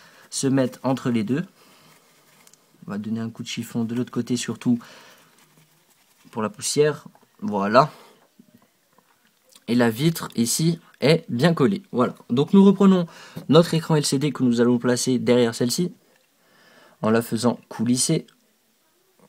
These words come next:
Voilà. Tac. On l'emboîte en faisant très, très attention encore une fois. Et on reprend notre tournevis. Alors on pose ce bloc ici. On prend la première vis qu'on a démontée.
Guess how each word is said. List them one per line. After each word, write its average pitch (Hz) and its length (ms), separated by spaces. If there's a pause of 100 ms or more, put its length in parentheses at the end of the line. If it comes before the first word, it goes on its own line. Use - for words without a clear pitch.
(340)
Voilà. 104 840 (2000)
Tac. 165 260 (260)
On 117 140
l'emboîte 127 640 (100)
en 196 80
faisant 117 320
très, 123 380
très 123 240
attention 120 400
encore 117 240
une 117 80
fois. 156 240 (1400)
Et 185 200
on 151 120
reprend 139 400
notre 165 320
tournevis. 131 760 (120)
Alors 127 240
on 127 120
pose 143 180
ce - 120
bloc 123 260
ici. 170 340
On 165 160
prend 160 240
la 147 180
première 147 380
vis 135 400
qu'on 175 180
a 147 60
démontée. 123 460